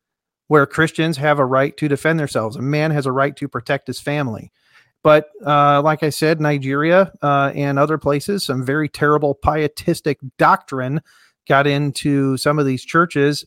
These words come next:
and, um, emasculated, uh, many Christian men where they thought it's a sin to defend themselves and defend their family. Uh, they took the, uh, heretical John Piper approach to this. Yes, I dropped his name because I think it's silly and stupid,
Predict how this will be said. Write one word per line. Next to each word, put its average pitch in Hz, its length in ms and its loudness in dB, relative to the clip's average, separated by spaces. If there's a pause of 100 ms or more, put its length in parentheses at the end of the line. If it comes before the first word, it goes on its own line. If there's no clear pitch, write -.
(120)
and, 131 480 -2 (640)
um, 139 380 4
emasculated, 139 1000 0 (220)
uh, 131 240 2
many 139 260 -2
Christian 135 460 -2
men 147 340 -2
where 131 360 2
they 123 160 -2
thought 135 240 4
it's 156 180 -2
a 160 60 -10
sin 196 440 -2
to 151 140 0
defend 135 320 0
themselves 127 400 0
and 120 100 -4
defend 127 280 -4
their 120 100 -4
family. 123 460 -4 (400)
Uh, 143 160 6
they 143 120 2
took 175 340 2
the, 156 300 0
uh, 143 140 6
heretical 175 580 2
John 165 360 2
Piper 190 360 2
approach 123 420 -2
to 113 100 -6
this. 92 260 -12
Yes, 160 260 2
I 143 120 -2
dropped 151 280 2
his 139 160 0
name 151 260 0
because 131 280 0
I 131 80 0
think 151 240 -2
it's - 180 -6
silly 135 400 2 (220)
and 131 100 -4
stupid, - 640 -2